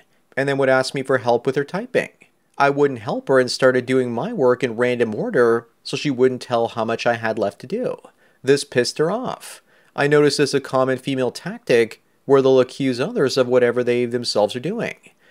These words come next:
She told the male manager I wasn't doing my share of the work, but she didn't think it far enough ahead that he would just pull up the productivity reports.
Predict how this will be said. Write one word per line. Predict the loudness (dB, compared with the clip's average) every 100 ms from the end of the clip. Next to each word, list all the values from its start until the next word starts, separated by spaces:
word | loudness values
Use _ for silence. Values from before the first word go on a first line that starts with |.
| _
She | -6 -6
told | 2 4 4
the | 2
male | 2 0
manager | 0 -4 -4 -4 2
I | 2
wasn't | 4 2 0 -4
doing | -4 -2 -4
my | -2 -2 -2
share | -2 0 0
of |
the | -2
work, | -6 -6 -8 -10 -18 _ _ _ _
but | -4
she | -2
didn't | 0 0 0
think | -2 0
it | 0
far | 2 2
enough | 2 2
ahead | 0 0 -4 -4 -6 -16 _
that | -4
he | -2
would | -2 -2
just | -2 -4
pull | -2 4
up | 4 2
the | -4
productivity | 0 0 0 -6 -10 -6
reports. | -6 -2 -2 -2 -12